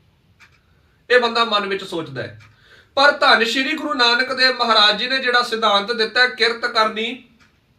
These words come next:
ਨਾਮ ਜਪਣਾ ਤੇ ਵੰਡ ਕੇ ਛਕ-, ਛਕਣਾ, ਇਹ ਤਿੰਨੇ ਜਿਹੜੇ ਕੰਮ ਹੈ, ਸਭ ਤੋਂ ਪਹਿਲਾਂ ਕਿਰਤ ਕਰਨੀ। ਕਿਰਤ ਕਰਨੀ ਅਸੀਂ ਛੱਡ ਦਿੱਤੀ ਹੈ, ਦਸਾਂ ਨੋਹਾਂ ਦੀ ਕਿਰਤ ਕਰਨੀ, ਹੱਕ ਦੀ ਕਮਾਈ ਕਰਨੀ,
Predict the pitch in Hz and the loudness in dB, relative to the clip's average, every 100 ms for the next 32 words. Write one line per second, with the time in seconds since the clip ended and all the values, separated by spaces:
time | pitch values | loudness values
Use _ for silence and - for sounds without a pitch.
0 | _ _ 160 196 196 208 233 233 226 226 | _ _ -6 2 6 6 4 2 -2 0
1 | 240 247 247 233 214 233 233 233 220 202 | 0 2 2 2 2 -2 -4 -4 -2 -4
2 | - - 175 170 147 113 - _ _ _ | -6 -6 -6 -4 -6 -8 -14 _ _ _
3 | _ _ _ _ _ _ 262 262 277 285 | _ _ _ _ _ _ -4 -2 -4 -2
4 | 320 302 277 269 254 226 226 233 226 254 | 0 2 2 2 2 2 2 2 0 2
5 | 277 285 269 262 254 254 233 247 277 247 | 2 2 2 2 0 0 0 -2 -2 -2
6 | 226 220 208 220 254 269 247 247 233 226 | -2 -2 -2 0 0 0 0 0 0 -2
7 | 226 214 226 233 226 233 214 165 - _ | -4 -4 -4 -4 -6 -2 -2 -2 -8 _
8 | _ _ - 151 214 262 262 233 226 247 | _ _ -6 0 2 2 0 0 0 -2
9 | 240 240 233 240 - 214 220 214 240 277 | -4 -4 -4 -4 -2 -2 -2 0 0 0
10 | 262 254 220 208 190 175 160 135 131 | -4 -6 -2 -2 0 -4 -8 -10 -12